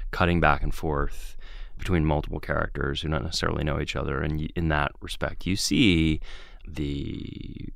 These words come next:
pharma side of the story, you see the addict side of the story, you see the treatment side of the story, you see the drug dealer side, you know. And I think it's a great model, and,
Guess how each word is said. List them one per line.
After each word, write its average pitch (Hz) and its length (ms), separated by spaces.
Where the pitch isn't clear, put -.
pharma 87 420
side 87 180
of 78 60
the 78 60
story, 82 320
you 76 80
see - 160
the - 140
addict 76 420
side - 140
of 67 60
the - 60
story, 78 260
you - 60
see - 140
the - 80
treatment - 360
side 73 200
of - 60
the - 60
story, - 340
you - 40
see - 180
the - 80
drug 92 240
dealer 78 240
side, - 280
you - 80
know. - 80
And 87 560
I 104 60
think 123 140
it's 98 80
a 101 40
great 82 300
model, 76 560
and, 73 680